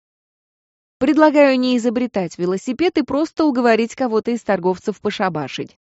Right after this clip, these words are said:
предложила я напарнику. "Разрешение уже есть, торговые площади есть, только и дел, что согласием заручиться".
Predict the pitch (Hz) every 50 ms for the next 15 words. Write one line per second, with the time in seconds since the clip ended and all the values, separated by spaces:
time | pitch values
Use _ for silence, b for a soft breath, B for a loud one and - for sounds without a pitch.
0 | _ _ _ _ _ _ - 185 190 180 180 170 165 156 147 160 170 180 196 220
1 | 220 208 208 202 - - 156 147 - - 131 - - - - - _ _ _ _
2 | _ _ _ _ - 226 269 254 302 311 311 - 392 392 381 339 262 226 196 185
3 | 180 165 180 180 190 226 311 330 - - - - - - 240 247 240 269 339 330
4 | 269 208 185 - 180 180 170 170 - - 180 175 165 190 208 226 320 339 311 -
5 | _ _ _ _ _ _ _ 339 349 349 330 - 370 359 349 294 302 320 269 233
6 | - - - 202 - 240 226 214 233 202 160 151 - - 160 156 170 160 175 185
7 | 185 190 - - 165 160 - - - - -